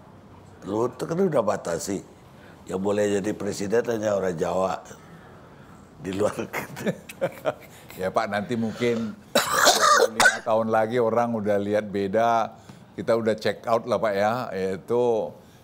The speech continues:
Speaker 2: ya bisa aja nanti pu-, anaknya Pak Karni jadi presiden Republik Indonesia. Kenapa tidak, Pak?
Speaker 1: Ya, kita sama pendapatnya. Karena ketika Pak kalah, oh, calon presiden,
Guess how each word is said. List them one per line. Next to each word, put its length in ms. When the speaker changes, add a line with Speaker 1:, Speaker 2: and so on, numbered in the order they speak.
Speaker 2:
ya 80
bisa 320
aja 160
nanti 320
pu-, 320
anaknya 400
Pak 240
Karni 320
jadi 240
presiden 400
Republik 480
Indonesia. 320
Kenapa 240
tidak, 320
Pak? 180
Speaker 1:
Ya, 320
kita 240
sama 400
pendapatnya. 720
Karena 320
ketika 400
Pak 240
kalah, 480
oh, 240
calon 320
presiden, 640